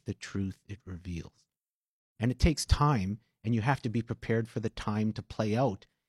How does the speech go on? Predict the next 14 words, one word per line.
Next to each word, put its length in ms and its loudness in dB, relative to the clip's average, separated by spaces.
and 180 -2
be 340 4
on 640 8
the 140 0
road 540 8
to 80 -2
that 260 -2
personal 400 0
discovery 580 -4
and 100 0
be 120 4
open 280 2
to 120 -4
it. 100 -18